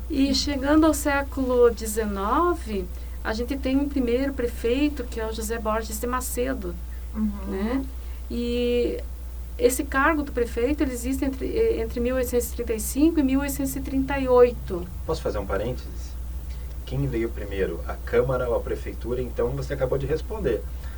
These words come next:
Speaker 3: A Câmara começa em mil seiscentos e noventa e três e o primeiro prefeito em mil oitocentos e trinta e cinco.
Speaker 1: É,
Speaker 2: Sendo
Speaker 1: só que
Speaker 2: que não
Speaker 1: Hum.
Speaker 2: deu muito certo, né?
Speaker 3: É.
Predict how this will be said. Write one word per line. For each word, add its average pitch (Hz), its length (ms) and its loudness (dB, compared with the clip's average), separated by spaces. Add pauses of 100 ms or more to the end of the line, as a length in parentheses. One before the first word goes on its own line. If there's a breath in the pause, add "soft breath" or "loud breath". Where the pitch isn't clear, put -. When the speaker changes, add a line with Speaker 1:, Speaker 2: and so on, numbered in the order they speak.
(100)
Speaker 3:
A - 120 -6
Câmara 123 400 4
começa 107 440 -4
em 107 60 -6
mil 107 140 -4
seiscentos - 400 -4
e - 20 -8
noventa - 300 -2
e 151 60 -4
três 151 200 -2
e 160 40 0
o 156 40 -2
primeiro 143 300 0
prefeito 156 680 -2 (440 loud breath)
em 123 100 -2
mil 120 160 0
oitocentos - 500 -2
e 139 60 -6
trinta 135 240 -6
e 143 80 -4
cinco. - 340 -6 (160)
Speaker 1:
É, 226 100 -2
Speaker 2:
Sendo 165 80 -6 (260 loud breath)
Speaker 1:
só 277 260 6
que 339 260 6
Speaker 2:
que - 20 -2
não 370 260 -4
Speaker 1:
Hum. 277 180 0
Speaker 2:
deu 208 140 0
muito 453 160 -4
certo, 208 400 -4
né? 226 240 -4
Speaker 3:
É. - 40 -4